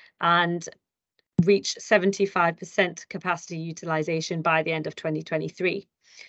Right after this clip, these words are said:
Also in Singapore, Shell actually announced it was cancelling plans it had had to set up a biofuel unit that would have had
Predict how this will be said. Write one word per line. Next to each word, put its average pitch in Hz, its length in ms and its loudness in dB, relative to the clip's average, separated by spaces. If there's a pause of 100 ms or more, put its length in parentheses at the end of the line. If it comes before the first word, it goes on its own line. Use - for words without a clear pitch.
(220)
Also 269 320 4
in 247 140 4
Singapore, 202 600 4 (560)
Shell 214 520 4
actually - 380 0
announced 175 360 0
it 180 40 -4
was 170 120 -6
cancelling 185 720 -2
plans 175 440 -2
it - 120 -4
had 196 300 0
had 170 440 2
to - 120 -10
set - 320 0
up 170 280 -2 (320)
a 180 100 -2
biofuel 170 540 2
unit 175 400 2
that - 160 -2
would 175 140 0
have 170 100 -4
had 165 380 -2